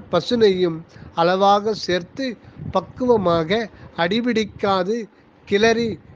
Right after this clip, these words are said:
லேச-, லேகிய பதமாக செய்து விடுகின்றனர். இம்முறையில் இயற்றப்படுவதுதான் வடலூர் பஞ்சாமிர்தம் என்று வழங்கப்படுகிறது.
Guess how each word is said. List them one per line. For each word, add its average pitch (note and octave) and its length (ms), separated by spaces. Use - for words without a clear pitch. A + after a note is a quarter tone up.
லேச-, A3 560
லேகிய A3+ 580
பதமாக F#3+ 580
செய்து F3+ 320
விடுகின்றனர். D3+ 600
இம்முறையில் G3+ 680
இயற்றப்படுவதுதான் F3 1200
வடலூர் G3 500
பஞ்சாமிர்தம் F3+ 720
என்று D#3 300
வழங்கப்படுகிறது. D3+ 880